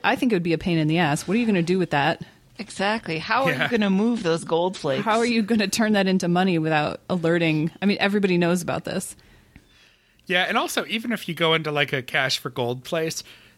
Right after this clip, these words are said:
Speaker 3: this isn't grandma's jewelry or whatever. Like, how do you show up and be like, "Hey, I just have these family heirloom gold flakes I wanna pawn"?
Speaker 1: Yeah.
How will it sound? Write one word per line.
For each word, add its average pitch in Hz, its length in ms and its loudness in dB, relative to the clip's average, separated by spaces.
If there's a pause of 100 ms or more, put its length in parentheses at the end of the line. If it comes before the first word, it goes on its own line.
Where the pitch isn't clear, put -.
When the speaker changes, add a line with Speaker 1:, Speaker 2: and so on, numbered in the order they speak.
(120)
Speaker 3:
this 202 240 2
isn't 202 240 -4
grandma's 147 640 0
jewelry 131 640 0 (720)
or 143 140 0
whatever. 127 520 2
Like, 143 200 -2
how 175 160 0
do 190 60 0
you 185 120 2
show - 240 2
up 170 200 0
and 160 100 -6
be 156 60 0
like, 165 220 0
"Hey, - 180 -4
I 170 80 2
just - 300 -6
have 170 200 0
these 165 220 -2
family 165 420 0
heirloom 165 380 0
gold 160 380 -2
flakes 123 580 -4
I 139 60 0
wanna 135 260 0
pawn"? 147 520 -4 (400)
Speaker 1:
Yeah. 185 380 0